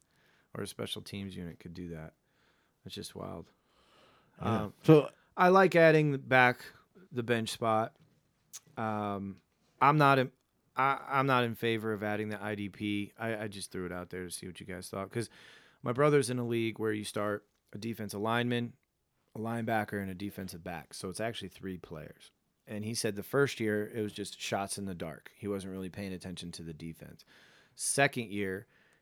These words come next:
Speaker 1: he's like, "It was amazing the difference when I actually paid attention and focused on the defense as well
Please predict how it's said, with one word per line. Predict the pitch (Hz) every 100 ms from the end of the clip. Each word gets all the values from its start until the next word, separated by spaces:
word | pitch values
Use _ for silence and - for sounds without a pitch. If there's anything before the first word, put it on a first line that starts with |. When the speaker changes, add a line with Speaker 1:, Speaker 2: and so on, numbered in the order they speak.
| _ _
Speaker 1:
he's | _ 113 107
like, | 107 98
"It | 120
was | 107 101
amazing | 104 113 117 107 107
the | 101
difference | 92 98 - 85 82 - - _
when | - 104
I | 101
actually | 101 95 90 -
paid | - 117 107 107 98 87 _ -
attention | - 98 90 85 82 -
and | 104
focused | - 98 92 -
on | 92
the | 92
defense | 95 92 - 87 90
as | 87 110
well | 123 127 71